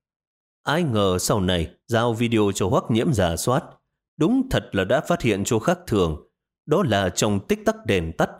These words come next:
trong video cũng xuất hiện hai điểm sáng mà Viên Mộc Dã đã nhìn thấy trước đó trong từ trường tư duy của bọn cướp. Lúc trước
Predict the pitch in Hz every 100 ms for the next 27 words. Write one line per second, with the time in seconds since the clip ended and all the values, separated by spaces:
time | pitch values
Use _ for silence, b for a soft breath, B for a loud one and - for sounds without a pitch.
0 | _ _ _ _ - 113 120 117 110 107
1 | 156 175 202 131 98 92 147 165 120 90
2 | 78 104 139 226 - _ _ 135 123 147
3 | 127 113 117 120 151 151 160 113 98 90
4 | 113 139 180 104 101 165 - - _ 147
5 | 135 135 113 98 117 98 139 127 135 127
6 | - 95 101 107 143 190 - - _ _
7 | _ _ _ _ _ _ _ _ 170 175
8 | - 196